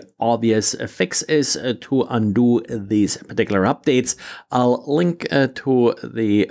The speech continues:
Bleeping Computer article in the show notes, 'cause, uh, they have sort of a good set of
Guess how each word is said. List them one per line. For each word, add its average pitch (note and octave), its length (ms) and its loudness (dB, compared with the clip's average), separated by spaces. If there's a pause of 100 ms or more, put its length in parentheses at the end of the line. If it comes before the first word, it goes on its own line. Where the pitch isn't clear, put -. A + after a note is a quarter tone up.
Bleeping G#2 300 -2
Computer D3+ 400 0
article C3+ 640 2
in B2 400 2
the A2+ 140 -2
show A#2+ 200 0
notes, A#2 300 2 (320)
'cause, G#2+ 300 0
uh, G2+ 240 4
they C3 80 2
have A#2+ 160 0
sort G#2+ 140 0
of F#2+ 60 -2
a G2+ 200 2 (160)
good A#2+ 160 0
set - 320 -2
of G2+ 340 -2